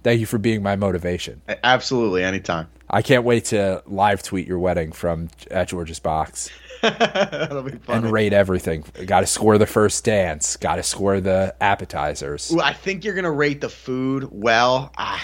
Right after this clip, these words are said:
Speaker 2: y-, you know, the dance, I, I can't promise you
Speaker 1: I
Speaker 2: anything
Speaker 1: know
Speaker 2: there.
Speaker 1: you're, I, I, <laughs> so here's a, a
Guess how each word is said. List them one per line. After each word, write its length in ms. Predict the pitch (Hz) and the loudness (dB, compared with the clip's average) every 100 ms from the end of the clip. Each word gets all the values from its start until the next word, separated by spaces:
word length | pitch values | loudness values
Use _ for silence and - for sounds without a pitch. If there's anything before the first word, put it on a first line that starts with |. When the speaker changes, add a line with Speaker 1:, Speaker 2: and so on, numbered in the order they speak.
| - | -10
Speaker 2:
y-, 60 | 95 | -10
you 280 | 98 110 | -6 -2
know, 140 | 95 90 | -2 -2
the 100 | 95 | 0
dance, 380 | 131 135 131 131 | 4 4 4 4
I, 200 | 104 95 | 2 0
I 40 | |
can't 240 | - 120 | -2 -6
promise 380 | - 120 92 90 | -2 -2 -2 -4
you 60 | 135 | -4
Speaker 1:
I 20 | |
Speaker 2:
anything 120 | 135 | -2
Speaker 1:
know 300 | 135 139 147 151 | 0 0 0 -2
Speaker 2:
there. 100 | 143 | -2
Speaker 1:
you're, 680 | 147 143 139 131 131 127 - _ _ _ _ - | -2 2 2 2 0 -2 -6 _ _ _ _ 0
I, 180 | 143 139 | 0 2
I, 320 | 135 139 139 | 2 2 2
<laughs> 200 | 120 107 | -4 -10
so 280 | - - 170 | -12 0 2
here's 460 | 139 165 170 170 - _ _ _ _ 147 - - - _ | 4 2 2 -2 -10 _ _ _ _ -16 -16 -20 -20 _
a, 320 | 131 117 110 - _ - _ _ | 2 4 4 0 _ -20 _ _
a 340 | 117 113 107 | 2 4 4